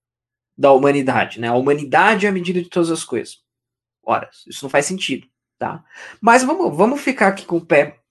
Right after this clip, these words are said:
um pouco mais no chão e pensar, é, que essa frase é uma expressão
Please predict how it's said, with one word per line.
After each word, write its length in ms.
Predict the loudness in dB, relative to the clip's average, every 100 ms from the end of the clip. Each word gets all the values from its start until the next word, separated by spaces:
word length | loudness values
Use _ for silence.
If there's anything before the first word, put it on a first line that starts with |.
| -20
um 40 | -10
pouco 240 | -10 -6
mais 200 | -6 -4
no 80 | -2
chão 380 | 0 0 -2 -8 _ _ _ _ _ _ _ _ _ _
e 80 | -12
pensar, 720 | -2 0 0 0 2 0 -4 _ _ _ _
é, 180 | 0 0
que 220 | 2 4
essa 260 | 4 4 -2
frase 460 | 0 2 2 2
é 80 | 0
uma 120 | 0
expressão 720 | -4 -8 -8 -6 -6 -6 -8